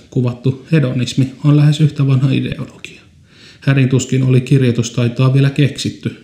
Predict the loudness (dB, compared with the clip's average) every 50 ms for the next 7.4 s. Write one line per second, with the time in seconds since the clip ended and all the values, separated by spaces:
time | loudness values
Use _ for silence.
0 | -14 -8 -4 -4 -4 -4 -4 -8 -6 -6 -4 -4 -4 -4 -6 -8 -6 -4 0 0
1 | 2 2 2 2 0 0 -2 -2 0 0 0 -2 -4 -4 -4 -4 -2 -2 -4 -6
2 | -6 -6 -6 -6 -6 -4 -4 -4 -4 -4 -4 -6 -8 -12 -18 -20 _ _ _ _
3 | _ _ _ _ _ _ _ _ -20 -20 -20 -20 -20 -20 -20 _ _ _ -2 2
4 | 2 4 4 4 2 2 2 0 -2 -2 -6 -10 -10 -8 -8 -8 -8 -10 -12 -16
5 | -20 -20 -20 _ _ -20 -20 -12 -10 -8 -6 -4 -4 -2 -2 -4 -4 -6 -10 -6
6 | -2 0 0 0 0 -2 -4 -4 -2 -2 -2 -2 -4 -6 -6 -6 -6 -6 -6 -8
7 | -8 -10 -12 -14 -18 -20 -20